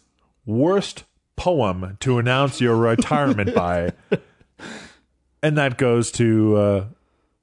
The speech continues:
Speaker 1: the Black Mamba himself, <laughs> Mister Kobe Bryant. How
Speaker 2: Should we,
Speaker 1: utterly,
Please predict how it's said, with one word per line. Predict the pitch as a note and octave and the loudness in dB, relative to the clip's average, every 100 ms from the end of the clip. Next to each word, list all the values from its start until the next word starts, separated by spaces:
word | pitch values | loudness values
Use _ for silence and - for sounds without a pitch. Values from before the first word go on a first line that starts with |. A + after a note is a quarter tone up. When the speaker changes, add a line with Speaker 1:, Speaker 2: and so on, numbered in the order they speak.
| - | -4
Speaker 1:
the | C3 C3 | 0 2
Black | C#3+ C3+ C3 | 2 0 0
Mamba | B2 A#2 A2 A2 | 0 2 2 2
himself, | G#2+ G#2+ G2+ A2 G2 G2 - - _ _ _ | 2 0 0 0 2 0 -4 -20 _ _ _
<laughs> | _ _ _ | _ _ _
Mister | D3+ D#3 C#3 B2+ | 0 0 0 -2
Kobe | - G#2+ F2 D#2 | 0 0 0 -4
Bryant. | C2+ B1+ - - - _ _ _ _ _ _ _ _ _ | -8 -12 -18 -20 -20 _ _ _ _ _ _ _ _ _
How | - C#3+ C3 B2+ A#2+ _ _ _ _ _ _ | -4 0 2 2 0 _ _ _ _ _ _
Speaker 2:
Should | - B2 | -4 0
we, | |
Speaker 1:
utterly, | B2 A2+ G2+ | 2 0 -2